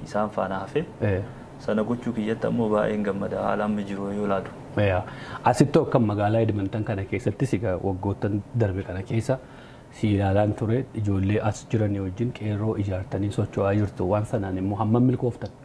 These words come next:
Speaker 1: Yaa, habtee keenya akkuma argite dargaggoonni biyyoota alaa baay'een maga-, biyyoota alaa addunyaa irra jiran kana irratti Oromoon baay'een keessaa dargaggoonni
Speaker 2: Mm.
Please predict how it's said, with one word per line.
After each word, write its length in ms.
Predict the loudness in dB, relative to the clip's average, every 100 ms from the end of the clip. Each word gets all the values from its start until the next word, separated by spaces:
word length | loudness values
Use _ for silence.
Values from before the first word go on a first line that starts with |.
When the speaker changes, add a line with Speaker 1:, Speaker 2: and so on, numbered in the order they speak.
| -20 -20 -20 -20 -20 -20 -20 -6
Speaker 1:
Yaa, 520 | 2 4 4 2 0
habtee 280 | -4 -8 -8
keenya 280 | -6 -6 -6
akkuma 260 | -2 0
argite 380 | 0 -2 -8 -10 -12 -16 -18 -20 -20 -20 -16 -4
dargaggoonni 720 | -2 0 0 2 2 2 -2
biyyoota 360 | -4 -6 -4 -2
alaa 180 | 0 0
baay'een 520 | 2 0 -2 -4 -6 -8 -14 -18 -14 -10
maga-, 320 | -6 -4 -4
biyyoota 480 | -4 0 0 0 -4 -10 -6
alaa 400 | 0 2 2 -2 -8 -14 -16 -12
addunyaa 340 | -6 0 2
irra 80 | 2
jiran 200 | -2 -8 -6
kana 180 | -6
irratti 240 | -6 -6 -6
Oromoon 360 | -4 -2 0
baay'een 440 | 2 0 0 -4 -2
keessaa 320 | -2 0 0
dargaggoonni 600 | 0 -2 -2 0 2 2 0
Speaker 2:
Mm. 200 | -2